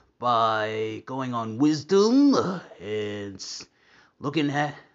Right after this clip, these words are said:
back at his favorite matches. Yep, his classic matches. And today, uh, we're gonna be looking at the top ten. Ooh, yeah, the top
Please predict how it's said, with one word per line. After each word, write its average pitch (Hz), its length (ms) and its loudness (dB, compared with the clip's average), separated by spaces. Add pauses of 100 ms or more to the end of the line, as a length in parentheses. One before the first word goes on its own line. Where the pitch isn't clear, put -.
(120)
back 175 280 0
at 127 100 0
his 104 200 -6
favorite 262 680 0
matches. 98 840 -2
Yep, 165 300 -4
his - 340 -16
classic 202 480 -4
matches. 151 760 -8 (720)
And 113 1000 -8
today, 226 600 2
uh, 170 160 -6 (680)
we're 110 100 -14
gonna 120 160 -8
be 117 280 -6
looking 135 320 -4
at 139 180 -4
the 107 280 -12
top 262 340 2
ten. 104 720 0
Ooh, 175 320 0
yeah, 110 560 0
the - 160 -20
top 190 400 -2